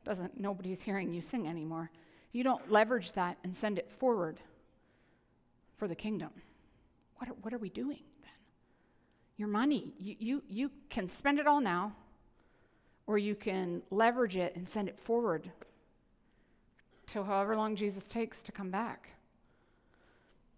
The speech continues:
Financial planners tell us this, when it comes to your money, don't just think three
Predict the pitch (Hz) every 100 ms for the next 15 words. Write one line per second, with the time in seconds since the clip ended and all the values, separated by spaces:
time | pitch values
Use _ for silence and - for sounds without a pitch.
0 | _ _ _ _ _ _ _ _ _ _
1 | _ - - 196 202 214 208 214 185 180
2 | - 196 175 - 196 - 165 160 220 214
3 | - 196 175 185 180 170 190 196 - -
4 | 170 - - 208 202 202